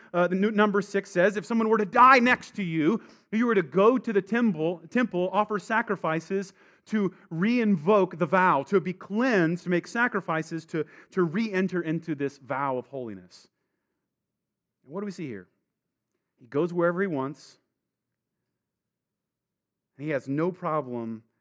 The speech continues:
being around dead bodies. So much so that you can see maybe a, maybe a bit of his conscience, I don't know.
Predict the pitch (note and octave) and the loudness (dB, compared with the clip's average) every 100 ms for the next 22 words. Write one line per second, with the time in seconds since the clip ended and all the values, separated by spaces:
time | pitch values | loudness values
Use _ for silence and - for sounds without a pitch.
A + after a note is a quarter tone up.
0 | _ A#2 C#3+ B2+ B2 A#2+ A2+ A#2 A2 A2 | _ -8 -6 -4 -6 -8 -8 -10 -10 -10
1 | G#2 F2+ F2+ _ _ - E3+ G3+ - C#3+ | -10 -16 _ _ _ -6 -4 -4 -8 -10
2 | B2+ B2+ - _ - C3 D3 - A3 E3 | -10 -10 -14 _ -20 -18 -16 -10 -6 -6
3 | F3 D3 A#2 _ _ B2+ F3 C3+ B2+ C#3+ | -6 -8 -10 _ _ -14 -10 -8 -4 -4
4 | E3+ B2 - D3 F3 A#2+ A#2 A2+ G3 A2 | -4 -8 -8 -6 -6 -10 -10 -8 -8 -8
5 | A2+ | -12